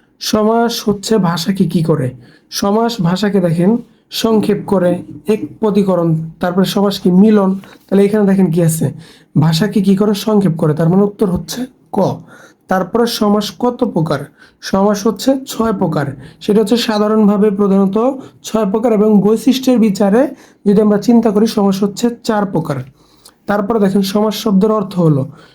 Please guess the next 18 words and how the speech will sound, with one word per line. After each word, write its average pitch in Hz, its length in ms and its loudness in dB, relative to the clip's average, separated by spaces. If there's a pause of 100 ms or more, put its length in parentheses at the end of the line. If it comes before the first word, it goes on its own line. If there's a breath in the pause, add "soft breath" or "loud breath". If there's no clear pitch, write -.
সমাস 226 260 -2
শব্দের 220 240 0
অর্থ 208 180 0
কোনটা? 190 260 0
এখানে 196 160 0
আছে 190 140 0
সংযোজন 208 720 2
করা, 143 320 0 (380)
সংশ্লেষণ, 196 960 0 (380 loud breath)
বিশ্লেষণ। 190 640 2 (340 loud breath)
আমরা 226 340 2
জানি 202 460 4 (240 loud breath)
সমাস 220 440 -2
কি 226 160 0
করে? 185 380 2
শব্দকে 190 540 0
সংক্ষেপণ 202 640 -2
করে। 143 260 -2